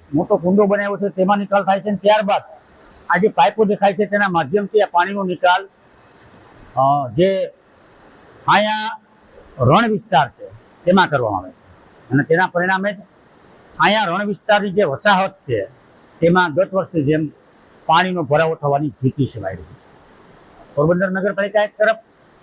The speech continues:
શહેરમાંથી પાણીના નિકાલનો મોટો દાવો કરે છે, પરંતુ એ જ પાણીનો નિકાલ એક માનવીય વસાહત માટે મુશ્કેલીરૂપ સાબિત થાય એમ છે, ત્યારે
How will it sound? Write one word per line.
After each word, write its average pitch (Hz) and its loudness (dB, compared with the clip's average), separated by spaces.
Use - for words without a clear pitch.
શહેરમાંથી 202 2
પાણીના 185 0
નિકાલનો 170 0
મોટો 170 0
દાવો 131 2
કરે 95 -12
છે, - -20
પરંતુ 160 2
એ 196 0
જ 143 -12
પાણીનો 156 -2
નિકાલ 131 0
એક 170 0
માનવીય 208 2
વસાહત 170 -2
માટે 156 0
મુશ્કેલીરૂપ 175 0
સાબિત 170 2
થાય 139 0
એમ 110 -6
છે, - -18
ત્યારે 143 0